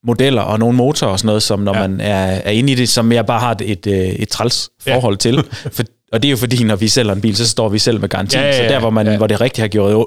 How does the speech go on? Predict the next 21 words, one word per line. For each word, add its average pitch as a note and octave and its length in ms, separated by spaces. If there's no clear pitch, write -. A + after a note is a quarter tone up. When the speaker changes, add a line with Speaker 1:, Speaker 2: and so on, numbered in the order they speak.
Speaker 1:
gjort G#2 160
ondt, A2+ 200
altså G#2 160
der, A#2 80
hvor G#2+ 60
det G2+ 60
har G#2+ 80
kostet A2+ 300
Speaker 2:
Ja. - 40
Speaker 1:
firmaet C3 320
Speaker 2:
Ja. G#2 100
Speaker 1:
mange A#2 200
kroner B2 380
Speaker 2:
Ja. A2+ 100
Speaker 1:
at G2+ 60
lave A2 120
en A2 40
eller G#2+ 120
anden G#2+ 80
garantisag, G2+ 640
Speaker 2:
Ja. - 100